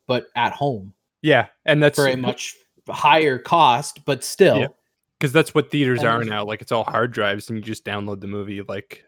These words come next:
Speaker 2: when I was a projectionist back in the day, I, I sp-, I spun film, uh, so you cou-,
Speaker 1: I
Speaker 2: you know,
Speaker 1: know,
Speaker 2: you
Speaker 1: I,
Speaker 2: couldn't get that
Speaker 1: I
Speaker 2: at
Speaker 1: came and
Speaker 2: home.
Speaker 1: y-, I came and you helped me, and you showed me how to fucking splice a film together.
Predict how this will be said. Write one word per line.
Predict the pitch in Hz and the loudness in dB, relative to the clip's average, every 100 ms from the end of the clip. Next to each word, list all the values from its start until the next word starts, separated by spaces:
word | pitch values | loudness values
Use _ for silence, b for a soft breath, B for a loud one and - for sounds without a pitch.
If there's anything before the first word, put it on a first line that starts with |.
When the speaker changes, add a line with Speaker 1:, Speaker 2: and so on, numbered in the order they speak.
| _ | _
Speaker 2:
when | 127 127 | -4 2
I | 127 | 4
was | 160 135 | 4 4
a | 120 | -2
projectionist | 123 110 104 - 98 - | -6 -6 -6 -12 -16 -10
back | 101 - | -10 -8
in | 107 | -10
the | |
day, | 101 104 | -8 -8
I, | 107 - _ _ | -8 -10 _ _
I | 123 | -10
sp-, | - - _ - | -10 -14 _ -4
I | |
spun | 143 - 107 | -2 -2 -4
film, | 95 - 131 104 120 b b b b _ | -4 -4 -4 -4 -12 b b b b _
uh, | 123 131 120 | -6 -4 -4
so | - 147 | -6 -6
you | 120 | -6
cou-, | - 147 _ - | -8 -12 _ -8
Speaker 1:
I | |
Speaker 2:
you | 139 | -4
know, | 143 | -4
Speaker 1:
know, | 139 | -4
Speaker 2:
you | 135 | -6
Speaker 1:
I, | |
Speaker 2:
couldn't | - 160 143 | 0 0 2
get | 143 | 4
that | 135 | 4
Speaker 1:
I | 123 | 2
Speaker 2:
at | |
Speaker 1:
came | 156 151 139 | 2 4 4
and | 110 | 2
Speaker 2:
home. | |
Speaker 1:
y-, | - _ _ _ _ _ _ _ 127 | -6 _ _ _ _ _ _ _ -10
I | 131 | -8
came | 151 180 147 | -4 -4 -4
and | 113 | -6
you | 110 | -6
helped | 120 120 | -6 -8
me, | 127 113 | -10 -12
and | 120 113 | -12 -12
you | 113 - - | -12 -14 -18
showed | - 120 120 | -8 -6 -6
me | 120 | -4
how | 120 | -4
to | 117 | -6
fucking | - 120 117 | -8 -10 -12
splice | - 123 123 120 | -12 -10 -10 -10
a | |
film | - 151 131 | -8 -8 -6
together. | 107 98 98 | -8 -10 -12